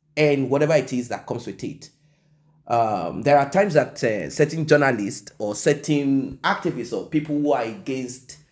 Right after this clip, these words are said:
corruption, against, um, criminal, political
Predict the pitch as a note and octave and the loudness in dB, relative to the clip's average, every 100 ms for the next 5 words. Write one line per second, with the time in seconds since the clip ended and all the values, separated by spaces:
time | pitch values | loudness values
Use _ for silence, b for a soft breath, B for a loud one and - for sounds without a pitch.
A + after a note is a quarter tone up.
0 | - C3+ D#3 - A#2+ G2 C#3 b b b | 0 4 4 2 -4 -4 -8 b b b
1 | - G2 C#3 C3+ C3+ C3+ C3+ A2 E2+ C2 | -14 -2 4 6 4 0 -2 -2 -4 -8
2 | - - - - D3 C3+ B2+ B2+ B2 B2 | -12 -18 -14 -2 0 2 2 2 4 2
3 | A#2+ F#2 F#2 - B2 A#2 - - C3 B2 | 0 -6 -12 -8 -4 -4 -6 -2 0 2
4 | A#2+ A2 | 0 -4